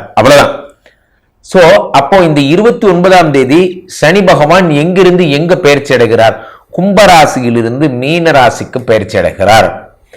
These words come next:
கும்பத்திலிருந்து மீனத்திற்கு செல்லும் சனி பகவான் குருவினுடைய வீட்டிற்கு செல்லுகிறார். First of all, ஒண்ணு தெளிவா புரிஞ்சுக்கோங்க. ஜோதிடம் படித்தவர்களாகட்டும் அல்லது ஏனைய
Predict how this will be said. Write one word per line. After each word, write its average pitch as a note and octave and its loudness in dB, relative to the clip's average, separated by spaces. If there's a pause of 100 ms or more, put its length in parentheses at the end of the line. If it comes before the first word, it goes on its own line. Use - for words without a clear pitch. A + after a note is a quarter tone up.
(380)
கும்பத்திலிருந்து G#3 0
மீனத்திற்கு G3+ -2
செல்லும் D3 0
சனி C3 0
பகவான் C3 0 (1120)
குருவினுடைய E3+ 2
வீட்டிற்கு C#3+ 0
செல்லுகிறார். F#2+ -4 (400)
First - -2
of E3+ 0
all, G#3+ 4
ஒண்ணு E3 2 (100)
தெளிவா G3+ 2
புரிஞ்சுக்கோங்க. B2 0 (720)
ஜோதிடம் F3 0 (280)
படித்தவர்களாகட்டும் A2 -2 (160)
அல்லது C3 0 (380)
ஏனைய D#3+ 0